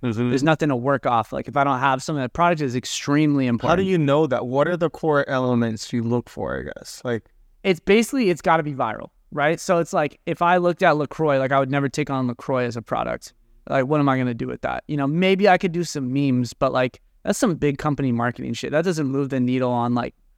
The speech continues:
Speaker 2: pushing products, right? When I see something like, like, uh,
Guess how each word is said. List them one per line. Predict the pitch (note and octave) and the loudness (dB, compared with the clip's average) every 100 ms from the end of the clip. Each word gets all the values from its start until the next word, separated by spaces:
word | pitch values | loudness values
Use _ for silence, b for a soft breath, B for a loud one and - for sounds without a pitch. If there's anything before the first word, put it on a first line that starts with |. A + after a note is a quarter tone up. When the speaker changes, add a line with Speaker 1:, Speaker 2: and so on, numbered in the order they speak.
| _ | _
Speaker 2:
pushing | - E3 D3 B2 | -4 -2 0 -2
products, | - A#2+ A#2 A2 - | 2 2 2 -2 -2
right? | B2 C3 - _ _ _ | 0 0 -4 _ _ _
When | C#3 D3+ | -2 0
I | D#3 | 0
see | - F3+ | -2 -2
something | - F3 E3+ D#3 | 2 2 0 0
like, | C#3+ B2+ A#2+ - _ _ _ _ _ | 0 0 -4 -10 _ _ _ _ _
like, | - C3+ B2+ | -2 -2 0
uh, | C3 B2 A#2 A2+ | -2 -2 -4 -6